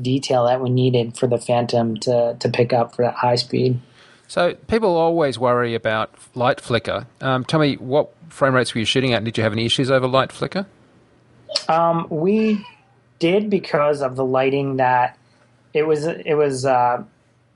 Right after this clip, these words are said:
Speaker 1: it wasn't a full lighting kit that we had. We didn't have a full grip truck. It was very minimal. We had the eighteen K, um, some one by ones, uh, some Kinos, and, uh, we kind of went with what we had because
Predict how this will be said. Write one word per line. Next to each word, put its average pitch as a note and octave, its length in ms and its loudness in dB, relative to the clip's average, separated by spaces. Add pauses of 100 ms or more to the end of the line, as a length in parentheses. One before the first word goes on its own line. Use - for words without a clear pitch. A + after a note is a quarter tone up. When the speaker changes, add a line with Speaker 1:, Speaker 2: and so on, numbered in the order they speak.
(180)
Speaker 1:
it D3+ 140 2
wasn't E3+ 260 2
a E3 60 4
full C#3 640 0 (100)
lighting C#3 460 0
kit D#3 220 0
that D3 120 2
we D3+ 80 0
had. D3 220 0
We D3 80 0
didn't C#3 140 -4
have C3 160 0
a C3 40 -2
full C3 220 0
grip C3 220 0
truck. C3+ 300 -2
It C3 140 -2
was B2 140 0
very C3+ 260 0
minimal. C3 380 2
We B2+ 100 2
had B2 160 2
the - 140 -6
eighteen C3+ 300 0
K, B2+ 500 0 (480)
um, B2 400 0
some C3+ 240 -2
one C3+ 180 0
by C3 160 0
ones, C3 800 0
uh, B2 640 0 (640)
some - 280 2
Kinos, C3 760 -2 (380)
and, B2+ 480 0
uh, B2 320 0
we C#3+ 180 -6
kind F#3+ 220 -2
of F3+ 80 0
went D3+ 220 0
with C3+ 160 -2
what C#3+ 100 2
we C3 100 -2
had B2 280 0
because A#2+ 460 -4